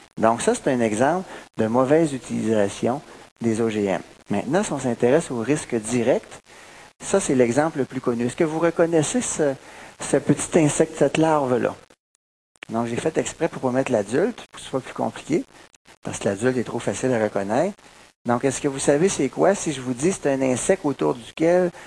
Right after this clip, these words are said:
s'est créé un mythe sur les dangers des O G M ? Le monarque, le papillon monarque, un beau symbole de la nature.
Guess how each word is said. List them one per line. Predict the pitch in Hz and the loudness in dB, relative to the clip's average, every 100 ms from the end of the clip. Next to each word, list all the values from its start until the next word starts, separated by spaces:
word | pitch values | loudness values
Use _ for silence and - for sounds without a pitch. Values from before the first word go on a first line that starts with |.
| - _ | -20 _
s'est | - - | -8 -6
créé | - 143 151 175 | -2 2 4 4
un | 147 131 | 2 0
mythe | 135 185 - | 0 -2 -2
sur | 156 | -4
les | 135 | -2
dangers | 131 123 120 147 | 2 2 0 0
des | 143 120 | -2 -2
O | 110 | -4
G | 104 | -2
M ? | 95 82 _ _ _ _ _ _ _ _ _ _ _ _ _ - | -4 -6 _ _ _ _ _ _ _ _ _ _ _ _ _ 2
Le | 120 | 2
monarque, | 117 127 127 113 - - - | 4 2 2 -2 -6 -18 -12
le | - | -8
papillon | 117 120 - 123 135 | -2 -2 0 2 2
monarque, | 127 120 107 - - - - - 110 | 2 0 -2 -4 -20 -20 -20 -10 -2
un | 110 - - | -2 -2 -12
beau | 120 147 | 0 2
symbole | 175 - 147 113 127 147 131 | 2 0 0 2 4 4 4
de | |
la | 117 113 | 2 2
nature. | 110 98 - | 0 -4 -8